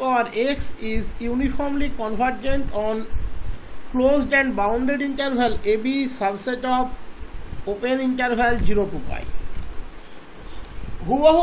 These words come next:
আগের প্রবলেমের মতো একটা ছোট্ট ডিফারেন্স, এখানে জিএনএক্স এর মধ্যে এক্সটা থাকবে।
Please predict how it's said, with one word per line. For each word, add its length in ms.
আগের 280
প্রবলেমের 520
মতো 200
একটা 200
ছোট্ট 260
ডিফারেন্স, 460
এখানে 300
জিএনএক্স 500
এর 80
মধ্যে 360
এক্সটা 340
থাকবে। 380